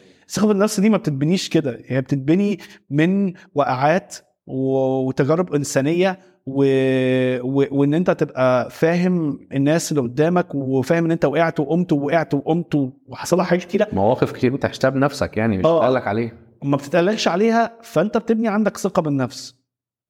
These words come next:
Speaker 1: فالثقة بالنفس بتبني كده، مش إن أنت بتتولد
Speaker 2: مم.
Speaker 1: بيها يعني.
Speaker 2: مم.
Speaker 1: المهم، تاني حاجة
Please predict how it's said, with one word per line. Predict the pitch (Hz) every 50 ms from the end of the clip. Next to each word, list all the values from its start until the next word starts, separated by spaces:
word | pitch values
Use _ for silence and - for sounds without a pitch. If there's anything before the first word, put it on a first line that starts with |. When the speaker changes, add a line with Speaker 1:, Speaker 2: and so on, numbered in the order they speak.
| _ _ _ _ _
Speaker 1:
فالثقة | _ - 185 - - 226 220 262 226
بالنفس | 190 220 226 226 -
بتبني | 185 196 208 185
كده، | 180 180 160 147
مش | 135 135 - -
إن | 151
أنت | 165 160
بتتولد | - - 110 98 - 165 175 160
Speaker 2:
مم. | - -
Speaker 1:
بيها | 151 135 120 110
يعني. | 104 - - -
Speaker 2:
مم. | 95 92 90 87 90 - - - _ _ _ 123
Speaker 1:
المهم، | 135 143 151 180 240 254 226
تاني | - - 208 254 226
حاجة | - - 240 240 254